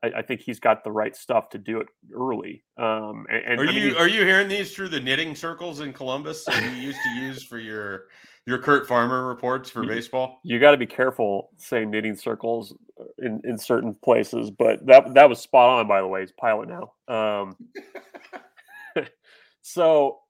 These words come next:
Speaker 1: yeah, I mean, I, I, I, you've got a solid two deep. I mean, you still have Vaughn Maga Clements, who,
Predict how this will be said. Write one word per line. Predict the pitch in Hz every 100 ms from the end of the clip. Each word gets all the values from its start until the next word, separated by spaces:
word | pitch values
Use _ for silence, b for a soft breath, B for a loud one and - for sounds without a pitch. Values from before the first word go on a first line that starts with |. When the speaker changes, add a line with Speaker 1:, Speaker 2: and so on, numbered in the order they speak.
| _ _ _ _ _ _
Speaker 1:
yeah, | 147 147 107
I | 117
mean, | 151
I, | 156 156
I, | 147 147 _
I, | 135 120 _ _
you've | 135 147 127
got | 151
a | 117
solid | - 160 165 123
two | 147
deep. | 135 135 131
I |
mean, | 120 131
you | 131
still | - 143
have | 127 104
Vaughn | 117 120
Maga | 117 120 117
Clements, | - 117 110 127 117 -
who, | - 113 107 107